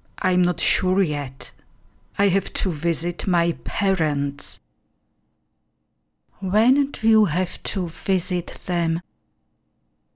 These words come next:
On Saturday. So,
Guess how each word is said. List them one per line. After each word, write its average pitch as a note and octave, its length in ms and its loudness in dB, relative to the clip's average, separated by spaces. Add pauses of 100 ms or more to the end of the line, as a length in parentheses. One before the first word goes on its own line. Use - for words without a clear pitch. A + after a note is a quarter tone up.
(140)
On E3+ 380 2
Saturday. D3 880 -2 (1300)
So, F#3 760 -2